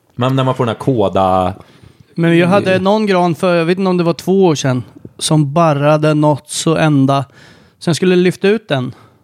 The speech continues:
Speaker 2: Så från att jag tog tag i granen till att jag var <laughs> ute genom altandörren så fanns det inte ett barr kvar
Speaker 1: Nej.
Speaker 2: på den. Och jag hittar fortfarande barr.
Speaker 1: <laughs> Ja, det,
Speaker 2: Så
Speaker 1: men det är
Speaker 2: i
Speaker 1: så.
Speaker 2: mattan och runt
Speaker 1: Ja.
Speaker 2: soffan där i
Speaker 1: Ja, det är
Speaker 2: hörnet
Speaker 1: helt
Speaker 2: där, så här.
Speaker 1: vidrigt.
Speaker 2: Ja.
Speaker 1: Vi skulle ha tänkt på att, eh, spela in det här lite tidigare så hade vi kunnat bett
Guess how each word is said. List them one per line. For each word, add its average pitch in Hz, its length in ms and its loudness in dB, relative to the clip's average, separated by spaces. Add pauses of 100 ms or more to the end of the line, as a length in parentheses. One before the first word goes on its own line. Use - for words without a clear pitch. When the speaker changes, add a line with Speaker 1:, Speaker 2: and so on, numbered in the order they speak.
Speaker 2:
Så - 160 -6
från 214 360 0
att 185 100 -2
jag 185 100 -2
tog 160 140 -2
tag 190 220 0
i 190 60 0
granen 135 500 0
till 143 240 -2
att 131 140 0
jag 135 80 2
var 135 80 4
<laughs> 135 100 4
ute 180 240 -4
genom 143 220 2
altandörren 139 560 0 (300)
så 160 240 0
fanns 135 240 0
det 190 80 -2
inte 160 140 0
ett 147 80 -2
barr 185 360 0
kvar 139 240 2
Speaker 1:
Nej. 117 120 4
Speaker 2:
på 139 60 2
den. 127 100 -2 (100)
Och - 200 -12
jag 147 60 2
hittar 208 280 0
fortfarande 190 460 -2
barr. 160 240 0 (220)
Speaker 1:
<laughs> 185 140 2
Ja, 175 200 2
det, 196 320 2
Speaker 2:
Så 175 100 2
Speaker 1:
men 214 80 2
det 165 80 2
är 147 60 2
Speaker 2:
i - 40 2
Speaker 1:
så. 220 80 0
Speaker 2:
mattan 214 480 0
och 208 100 2
runt 202 120 2
Speaker 1:
Ja. 131 120 0
Speaker 2:
soffan 208 480 -2
där 160 100 0
i 160 60 -4
Speaker 1:
Ja, 151 60 -2
det 165 60 0
är 147 60 0
Speaker 2:
hörnet 139 180 2
Speaker 1:
helt 127 120 0
Speaker 2:
där, 143 120 2
så 120 120 0
här. 131 60 4
Speaker 1:
vidrigt. - 200 -6 (120)
Speaker 2:
Ja. 139 260 0 (340)
Speaker 1:
Vi 127 140 0
skulle 147 260 0
ha 170 40 0
tänkt 135 340 -2
på 104 140 0
att, 104 160 -4 (320)
eh, 98 380 0
spela 104 260 -4
in 98 120 0
det 98 60 0
här 90 80 -2
lite 101 260 -2
tidigare 90 320 -2
så 98 100 -2
hade 92 120 -4
vi 101 60 0
kunnat 107 300 -4
bett 117 180 -4